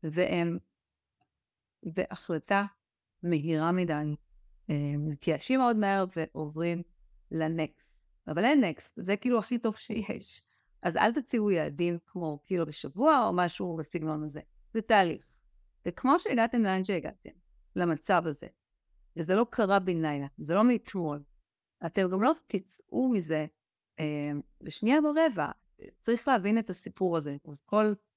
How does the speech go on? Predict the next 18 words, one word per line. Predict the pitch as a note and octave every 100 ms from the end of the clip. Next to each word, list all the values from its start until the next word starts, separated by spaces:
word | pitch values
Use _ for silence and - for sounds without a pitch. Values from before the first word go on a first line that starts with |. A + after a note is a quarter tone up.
| _ _ _ _ -
האנשים | E3 D#3 G#3+ G#3
שחסרי | G3 D#3 - - G3 F#3+
סבלנות, | G3 E3+ E3 A3+
שזו | G#3+ D#3+
עוד | A3+
טעות, | - E3+ F#3 A#3+ _
להיות | G3+ E3+ F3
חסרי, | _ _ - E3 F#3 -
חסרי | F3 F#3+ F#3+
סבלנות, | F#3+ F3 D3 G3+ D4+ _ _ _ _ _ _ _ _ -
ואתם | E3 F3
רוצים | E3 - B3 A3+
את | F#3
התוצאות | D#3+ E3+ - F#3+ G3 A#3 A#3
היום, | F3+ G3+ B3+
אם | A3
אפשר, | G3 - F#3+ F#3 F#3 _ -
אתמול. | - - G#3 G3+ D#3+